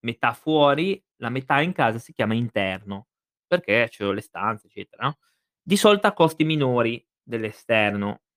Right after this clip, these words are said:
Quindi se voi fate un cortometraggio, se volete fare in un posto abbandonato, in una casa, fatelo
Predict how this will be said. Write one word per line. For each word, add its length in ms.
Quindi 220
se 140
voi 280
fate 240
un 80
cortometraggio, 1000
se 160
volete 280
fare 320
in 60
un 100
posto 320
abbandonato, 920
in 120
una 160
casa, 460
fatelo 680